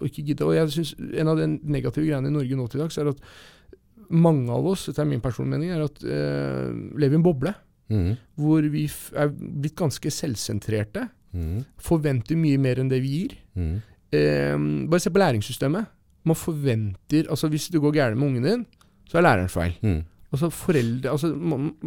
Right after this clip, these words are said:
Speaker 1: ansvarsfraskrivelse da.
Speaker 2: Ja.
Speaker 1: Fra, kall det barndom og foreldre, til politikkens verden,
Speaker 2: Ja.
Speaker 1: er helt vanvittig i Norge,
Speaker 2: Ja,
Speaker 1: synes jeg.
Speaker 2: ja.
Speaker 1: Det, folk, eh, folk vil ikke ta ansvar,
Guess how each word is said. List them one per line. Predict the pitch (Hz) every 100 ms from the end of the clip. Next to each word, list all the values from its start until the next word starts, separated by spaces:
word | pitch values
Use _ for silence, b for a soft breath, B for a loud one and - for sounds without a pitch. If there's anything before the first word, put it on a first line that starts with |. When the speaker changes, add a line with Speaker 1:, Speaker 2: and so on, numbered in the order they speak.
| - - - - _ _ -
Speaker 1:
ansvarsfraskrivelse | 175 - 123 - 139 127 - 147 143 135 190
da. | 190 - -
Speaker 2:
Ja. | 104 - B B _ _ _
Speaker 1:
Fra, | - - 165 160 190 196 - - -
kall | 147 147
det | 160
barndom | 160 123 127 139
og | 139
foreldre, | 156 131 120 147 220 202 - - -
til | - 180
politikkens | 185 226 196 156 165 147
verden, | 139 117 185 220 -
Speaker 2:
Ja. | 101 127
Speaker 1:
er |
helt | 110 120 110
vanvittig | 131 123 101
i | 127
Norge, | 120
Speaker 2:
Ja, | 87
Speaker 1:
synes | 120 123
jeg. | 185
Speaker 2:
ja. | - B B B -
Speaker 1:
Det, | 156 156 139 - 131
folk, | - 151 - -
eh, | 151 147 147 151 143
folk | 139 180
vil | 170
ikke | 147 185
ta | 208
ansvar, | 147 226